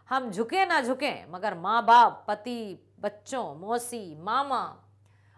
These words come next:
आदि के समझाने पर हमें कई बार झुकना पड़ता है। ईश्वर के सामने तो उसके मानने वाले खैर रोज ही झुकते हैं, बल्कि दिन में कई कई बार, <laughs> कुछ आदतन, कुछ इरादतन। मतलब कुछ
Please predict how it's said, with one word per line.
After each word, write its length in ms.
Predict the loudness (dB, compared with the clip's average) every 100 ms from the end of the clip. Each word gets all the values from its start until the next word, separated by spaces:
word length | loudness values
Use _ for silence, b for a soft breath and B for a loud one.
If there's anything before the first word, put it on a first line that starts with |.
| b
आदि 300 | 0 0 -2
के 140 | -6 -8
समझाने 540 | -8 -8 -4 -4 -4
पर 160 | -6 -8
हमें 320 | -8 -14 -10
कई 200 | -10 -8
बार 420 | -4 -4 -4 -6
झुकना 360 | -14 -18 -14 -12
पड़ता 420 | -12 -12 -12 -14
है। 340 | -12 -14 -16 -18 _ _ _ _ b b b b b
ईश्वर 400 | -2 2 2 2
के 120 | 0
सामने 440 | 0 0 0 -4
तो 100 | -6
उसके 280 | -8 -8 -10
मानने 400 | -8 -10 -10 -10
वाले 300 | -10 -8 -10
खैर 280 | -10 -10 -10 -14 _
रोज 300 | -6 -4 -2
ही 60 | -4
झुकते 300 | -6 -8 -10
हैं, 140 | -6
बल्कि 260 | -6 -6 -8
दिन 180 | -12 -12
में 200 | -12 -8
कई 200 | -8 -6
कई 200 | -6 -6
बार, 580 | -4 -2 -2 -2 -6 -12 -14
<laughs> 0 |
कुछ 300 | -6 -6 -4
आदतन, 540 | -4 -2 -2 -4 -6 -12 _ _
कुछ 300 | -6 -6 -10 -20
इरादतन। 640 | -14 -6 -4 -4 -8 -16 -20 -20 _ _ _ _ _ b b b b b b
मतलब 480 | -2 4 2 2 -12 b b b -2
कुछ 500 | 0 0 -2 -14